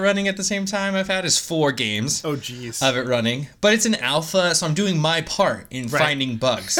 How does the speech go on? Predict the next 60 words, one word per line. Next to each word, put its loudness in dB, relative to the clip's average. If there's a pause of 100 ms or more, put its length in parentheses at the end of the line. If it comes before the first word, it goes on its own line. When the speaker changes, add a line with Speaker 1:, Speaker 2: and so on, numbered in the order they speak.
(100)
Speaker 2:
<laughs> -4 (480)
I'm 4
Speaker 1:
Um, 4
Speaker 2:
sure 6
that's 10
Speaker 1:
and 10
Speaker 2:
the 10
only 10
Speaker 1:
I 10
Speaker 2:
reason 8
Speaker 1:
can't, 8
Speaker 2:
you're 4
doing 4
Speaker 1:
I 8
Speaker 2:
it. 8
Speaker 1:
don't, -8
totally. 6
And 6
also, 6
you 4
don't 6
have 4
to -2
count 2
the 2
losses 2
when -2
it's -2
an 0
alpha. -4
That's 0
at 0
least -2
what -2
I -2
told -2
myself. -4 (460)
Because 0
you're 2
really 0
trying 0
to 0
help 0
<laughs> -12
the -2
site. 2 (220)
Speaker 2:
How 2
long 6
is 4
Speaker 1:
Right, 4 (100)
Speaker 2:
eighteen 2
twenty-two? 6
Speaker 1:
so -8
Speaker 2:
Like, -2
if -4
you 0
were 0
gonna 2
play 2
it, -6